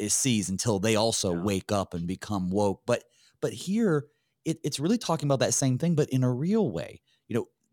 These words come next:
Speaker 1: the, the light of Christ shines on things. We are being transferred from darkness into light. I, I just think that's something that,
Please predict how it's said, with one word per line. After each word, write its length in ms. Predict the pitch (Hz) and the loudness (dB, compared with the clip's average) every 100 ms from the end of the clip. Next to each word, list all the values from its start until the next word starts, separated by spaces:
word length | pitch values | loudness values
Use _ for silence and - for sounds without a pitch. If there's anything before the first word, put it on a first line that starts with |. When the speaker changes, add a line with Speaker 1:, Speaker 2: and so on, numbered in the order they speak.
| _ | _
Speaker 1:
the, 160 | 139 131 | 0 2
the 140 | 131 | 2
light 380 | 120 135 196 185 | 2 2 2 2
of 120 | 143 | 0
Christ 380 | - 175 185 131 | 0 2 2 2
shines 520 | - 135 151 165 147 | 0 0 0 0 2
on 260 | 117 98 92 | 2 2 0
things. 420 | 92 85 85 85 | 0 -2 -2 -4
We 420 | 92 143 180 170 | -2 0 0 0
are 120 | - 120 | 0 0
being 240 | 120 110 | 0 0
transferred 680 | 107 - 143 151 - 107 92 | -2 0 -2 -2 -2 -4 -6
from 380 | - 151 180 | -4 0 0
darkness 480 | 127 110 - 113 - - _ _ _ | 2 0 0 -4 -4 -8 _ _ _
into 460 | 165 185 170 - 85 | 0 2 2 0 -6
light. 400 | 76 80 65 _ _ _ _ - | -6 -8 -12 _ _ _ _ -8
I, 80 | - | -4
I 80 | 123 | -2
just 180 | 139 - | -2 0
think 140 | 147 | -2
that's 180 | 131 - | -2 -2
something 400 | - 117 120 110 | -2 -2 -2 0
that, 260 | 104 98 | 0 0